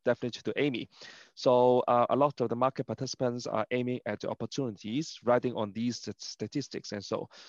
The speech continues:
may we know about the strategy for Schroders in this region, region?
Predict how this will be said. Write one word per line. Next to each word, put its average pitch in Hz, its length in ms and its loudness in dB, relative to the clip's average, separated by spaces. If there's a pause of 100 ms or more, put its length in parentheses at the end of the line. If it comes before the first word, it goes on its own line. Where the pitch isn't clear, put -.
(520)
may 120 140 0
we 147 120 2
know 143 220 0
about 127 340 2
the - 80 -8
strategy 120 500 -4
for 104 160 -4
Schroders - 540 -6 (120)
in 104 100 -10
this 113 140 -4 (180)
region, - 320 -10
region? - 320 -8